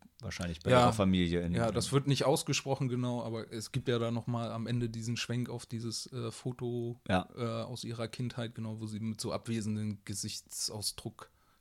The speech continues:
Speaker 2: dasteht. Übrigens ein Originalkinderfoto von Kevin Deneuve.
Speaker 1: Hm.
Speaker 2: <laughs> Ja, ähm, genau, es wird nicht ausgesprochen, also man kann, äh, der Film überlässt einen auch da so ein bisschen selber,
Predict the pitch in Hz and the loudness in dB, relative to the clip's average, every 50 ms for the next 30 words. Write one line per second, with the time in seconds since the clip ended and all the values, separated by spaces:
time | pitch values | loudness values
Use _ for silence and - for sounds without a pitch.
0 | _ - 107 110 107 - 110 110 117 104 113 - - 127 120 - - 113 90 110 | _ -6 -4 -4 -2 -2 -4 -4 -4 -6 -6 0 2 2 2 2 2 2 0 2
1 | 110 117 110 113 147 - - 147 147 151 - - - 143 - 147 - 151 139 - | 2 2 2 2 2 0 -2 -4 -4 -4 -4 -6 -8 -8 -8 -8 -6 -8 -8 -8
2 | - - 147 - - 151 151 143 135 139 135 143 147 147 - - _ _ _ - | -8 -12 -14 -12 -8 -6 -4 -4 -2 -2 -2 -2 -4 -6 -8 -14 _ _ _ -20
3 | - - 247 330 262 - - - - - - - _ - - - 165 - - - | -4 -2 2 4 4 2 2 -4 -18 -20 -20 -20 _ -14 -2 0 0 0 0 -4
4 | - - - - - - - - - - - - - - _ _ - - - - | -12 -18 -18 -18 -18 -18 -18 -20 -20 -20 -20 -20 -20 -20 _ _ -20 -20 -20 -20
5 | - - - _ _ _ _ 120 113 107 95 - - - - 123 120 117 117 117 | -20 -20 -20 _ _ _ _ -4 -2 -2 -2 -2 -4 -2 2 2 4 4 4 2
6 | 113 117 113 110 - _ - _ _ _ _ _ _ _ _ _ _ _ _ _ | 2 2 0 -2 -6 _ -20 _ _ _ _ _ _ _ _ _ _ _ _ _
7 | - - - _ - - 120 117 92 92 98 - 110 - 156 165 170 160 139 143 | -8 -8 -8 _ 2 4 4 6 4 2 2 0 4 6 6 8 8 6 6 6
8 | 135 151 - - 143 131 - - 139 135 - 139 131 127 127 120 107 127 117 117 | 4 4 4 2 0 -2 0 0 0 0 0 0 0 0 -2 -2 -2 -2 0 0
9 | 120 117 117 - 135 131 123 120 113 107 120 117 120 117 - - 131 127 131 123 | 0 0 2 2 2 4 4 2 2 0 0 2 2 2 2 2 2 2 4 2
10 | 123 120 113 110 120 - - - 110 110 110 107 - - 101 101 - - - 107 | 2 2 0 0 -2 -2 -4 -2 -2 -2 -2 -4 -4 -6 -8 -8 -8 -8 -6 -4
11 | 104 104 101 98 - 104 104 110 110 - - - 104 110 107 104 104 101 101 113 | -4 -4 -4 -6 -6 -6 -6 -6 -6 -6 -4 -4 -4 -4 -4 -4 -4 -2 -4 -4
12 | 110 117 - | -8 -10 -12